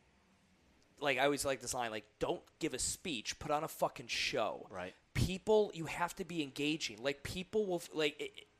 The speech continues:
Speaker 1: people will forgive the fact that maybe you didn't give the best coaching on the three position snatch if you fucking, and again, here's the thing is you can't get anybody fit if they don't fucking show up.
Speaker 2: Right.
Speaker 1: And the people show up for those people.
Speaker 2: Yeah.
Speaker 1: And I also just like people that understand personal branding.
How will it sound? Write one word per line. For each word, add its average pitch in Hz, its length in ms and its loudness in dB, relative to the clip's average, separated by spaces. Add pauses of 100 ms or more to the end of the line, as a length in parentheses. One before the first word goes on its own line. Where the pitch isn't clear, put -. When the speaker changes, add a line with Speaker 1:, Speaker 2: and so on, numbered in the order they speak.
(180)
Speaker 1:
people 185 240 2
will 160 140 4
forgive 147 640 2
the 135 60 -2
fact 143 280 2
that 147 80 -6
maybe 143 160 -2
you 139 60 0
didn't 139 240 -6
give 143 120 -6
the 131 80 -4
best - 420 2 (400)
coaching 165 460 2
on 127 140 -2
the 123 140 4
three - 260 -4
position 135 420 -6
snatch 139 500 2 (320)
if 160 220 4
you 147 80 -2
fucking, - 540 -2
and 156 240 0
again, 190 220 6 (200)
here's 202 200 2
the 208 60 4
thing 170 60 2
is 131 100 -2
you 170 60 -2
can't 185 220 -2
get 147 100 -2
anybody 165 320 0
fit - 200 2
if - 100 -8
they 147 100 -2
don't 156 160 2
fucking 156 320 0
show 131 300 0
up. - 260 -2
Speaker 2:
Right. 113 240 2 (100)
Speaker 1:
And 160 200 2
the 160 80 4
people 180 560 -4
show - 440 4
up - 240 2
for - 100 0
those 117 260 -6
people. - 440 -8
Speaker 2:
Yeah. 98 200 -4 (240)
Speaker 1:
And 226 160 6
I 240 160 6
also 247 240 2
just 208 220 -2
like 180 260 4
people 180 280 0
that 170 140 4
understand 165 460 -2
personal 165 380 -2
branding. 147 380 -2